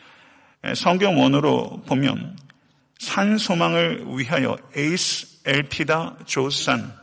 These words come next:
이렇게 에이스라는 전치사로 이끌어지고 있고 유업을 위하여는 에이스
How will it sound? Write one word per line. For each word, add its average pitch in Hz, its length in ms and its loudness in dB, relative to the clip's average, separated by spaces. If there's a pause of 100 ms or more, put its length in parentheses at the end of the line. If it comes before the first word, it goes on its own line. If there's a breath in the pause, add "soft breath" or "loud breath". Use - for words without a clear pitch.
(360)
이렇게 131 520 -4
에이스라는 165 680 0
전치사로 139 540 0
이끌어지고 127 580 -2
있고 - 360 -10 (480 loud breath)
유업을 139 680 2 (280)
위하여는 139 840 -2
에이스 170 580 -4